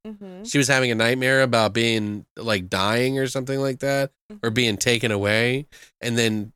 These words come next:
Speaker 2: immediately Leah comes to shoo the, the de-, devil thoughts away
Speaker 1: Mm-hmm.
Speaker 2: 'cause the forest was trying to infect her.
Speaker 1: Right.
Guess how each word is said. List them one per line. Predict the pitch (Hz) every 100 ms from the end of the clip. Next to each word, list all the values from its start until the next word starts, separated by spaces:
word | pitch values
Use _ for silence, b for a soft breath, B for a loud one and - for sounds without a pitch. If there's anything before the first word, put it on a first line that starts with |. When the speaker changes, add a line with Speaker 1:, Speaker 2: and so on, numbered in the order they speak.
| - _ -
Speaker 2:
immediately | 139 139 156 139 113 113
Leah | 110 131 113
comes | - 131 123 -
to |
shoo | 101 - 120 110
the, | 95 101 -
the | 107
de-, | 101 113 110
devil | 90 117 117
thoughts | 101 98 90 -
away | 101 101 90 55 67 -
Speaker 1:
Mm-hmm. | 214 185 165 -
Speaker 2:
'cause | 107
the | -
forest | 131 123 110
was | 107
trying | - 110 101
to | 92
infect | - 123 - -
her. | 90 -
Speaker 1:
Right. | 196 151 -